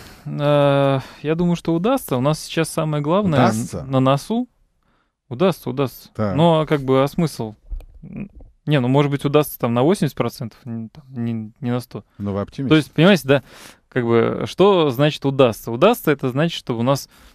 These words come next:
Speaker 1: все дороги будут вот нормальные, и люди там перестанут убиваться на них.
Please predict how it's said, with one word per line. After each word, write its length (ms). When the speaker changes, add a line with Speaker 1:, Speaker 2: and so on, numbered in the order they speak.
Speaker 1:
все 160
дороги 300
будут 300
вот 180
нормальные, 440
и 40
люди 160
там 160
перестанут 600
убиваться 440
на 80
них. 120